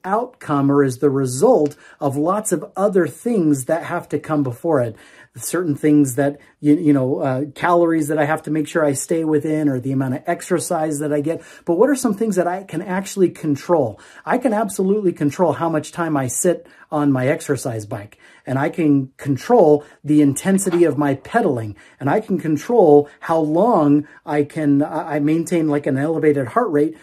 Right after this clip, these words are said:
so I can stay in that fat burning zone, right? And, and if I, I know if I can just, if I can keep that pace up,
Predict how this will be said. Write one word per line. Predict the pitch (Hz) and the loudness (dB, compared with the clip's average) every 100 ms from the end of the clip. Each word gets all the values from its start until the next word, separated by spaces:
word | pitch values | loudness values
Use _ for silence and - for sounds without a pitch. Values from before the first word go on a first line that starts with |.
| _ | _
so | - | -4
I | 143 | -2
can | 139 | -2
stay | - 160 | -2 0
in | 143 | 0
that | - | -2
fat | - 170 - | -4 -4 -2
burning | 151 156 147 135 | 2 4 4 2
zone, | 123 170 220 123 123 165 - - - | 2 2 2 2 -2 -4 -10 -20 -6
right? | 139 147 | -2 0
And, | 185 143 143 | 0 2 2
and | 180 151 165 | 0 -2 0
if | 160 | 0
I, | 156 214 | 4 4
I | 185 170 | 2 2
know | 208 226 | 4 4
if | 175 | 4
I | 180 | 0
can | 190 156 | -2 -2
just, | 165 - - _ | -2 -6 -16 _
if | 147 147 | -4 -2
I | 160 | 0
can | 151 131 | 0 -2
keep | - 240 247 | 0 0 2
that | 196 190 - | 2 0 -2
pace | - 196 190 | 0 0 4
up, | 226 185 139 | 4 2 0